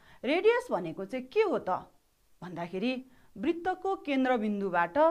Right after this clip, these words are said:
परिधिसम्म खिचिएको लाइनलाई, रेखाखण्डलाई चाहिँ रेडियस अथवा नेपालीमा अर्धव्यास भनेर भनिन्छ भाइ बहिनीहरू। यो त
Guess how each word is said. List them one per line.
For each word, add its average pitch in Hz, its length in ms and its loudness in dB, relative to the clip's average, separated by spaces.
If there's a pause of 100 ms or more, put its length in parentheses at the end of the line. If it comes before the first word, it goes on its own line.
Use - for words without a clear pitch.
(640)
परिधिसम्म 269 680 2 (1800)
खिचिएको 339 560 -2
लाइनलाई, 214 540 2 (260)
रेखाखण्डलाई 277 960 0
चाहिँ 240 240 -4 (960)
रेडियस 302 420 0 (540)
अथवा 202 380 0 (360)
नेपालीमा 185 480 -2 (300)
अर्धव्यास 175 680 0 (240)
भनेर 160 320 -4
भनिन्छ 214 400 -4
भाइ 156 180 -6
बहिनीहरू। 151 460 -8 (460)
यो 208 100 0
त 208 100 -4